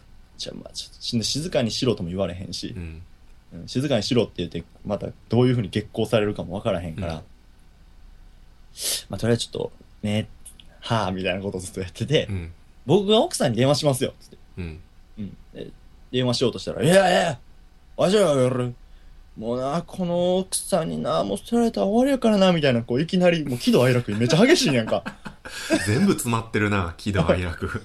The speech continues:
Speaker 1: <laughs> アシュラマンみたいな。
Speaker 2: <laughs> 忙しいな。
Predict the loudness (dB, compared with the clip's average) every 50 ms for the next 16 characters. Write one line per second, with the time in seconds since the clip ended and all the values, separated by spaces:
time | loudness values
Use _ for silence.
0 | -4 -4 -4 -4 -2 0 0 0 4 4 4 4 4 2 -2 -2 -4 -6 -4 -2
1 | -2 -2 -2 0 0 -2 -2 -2 -6 -14 -16 -18 -14 -14 -14 -12 -12 -14 -16 -16
2 | -20 -20 -20 -20 -20 -20 -20 -20 -20 -20 -20 -20 -20 -20 -20 -20 -18 -16 -14 -12
3 | -12 -12 -12 -12 -14 -12 -12 -12 -10 -8 -10 -8 -8 -8 -8 -8 -8 -10 -8 -8
4 | -8 -8 -6 -8 -8 -8 -10